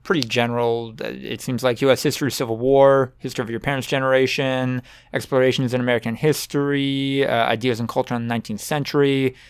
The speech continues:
uh, the culture and intellectual history of your parents' generation. Wow, again, oh no, it's still this P D F.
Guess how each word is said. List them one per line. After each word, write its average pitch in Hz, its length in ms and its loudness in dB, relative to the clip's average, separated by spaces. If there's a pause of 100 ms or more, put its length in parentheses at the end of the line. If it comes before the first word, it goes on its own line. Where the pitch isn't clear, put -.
(220)
uh, 117 200 4
the 113 80 -6
culture 131 300 -4
and 117 100 -6
intellectual 120 580 -4
history 127 320 -4
of 107 80 -2
your 113 120 -6
parents' 147 340 -4
generation. 139 540 -2 (260)
Wow, 110 400 0
again, 110 240 -4
oh 147 180 4
no, 113 140 -2
it's - 180 -10
still - 240 -8
this - 160 -16
P 123 120 -10
D 110 100 -4
F. 107 180 -2